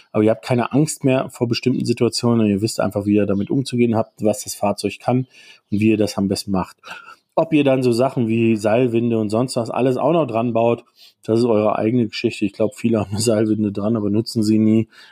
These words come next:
Aber die Optik passt halt. Das sind alles so Themen, die muss man sich dann selber anschauen. Wenn ihr Lust habt, euch Defender anzuschauen, wie gesagt, es gibt,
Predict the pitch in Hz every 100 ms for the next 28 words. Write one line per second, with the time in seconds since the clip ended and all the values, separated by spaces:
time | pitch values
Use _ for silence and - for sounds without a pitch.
0 | - 107 107 107 - - 107 - 113 -
1 | 104 104 _ - - - _ - 110 117
2 | 107 101 - 104 - 110 110 107 104 -
3 | 107 104 104 113 104 107 101 98 98 98
4 | 101 101 98 - 92 _ - - _ -
5 | _ _ _ _ - 131 190 233 180 170
6 | 190 - 123 - - 131 - 127 165 165
7 | 147 147 - - 104 98 147 156 120 147
8 | 185 - - 156 - -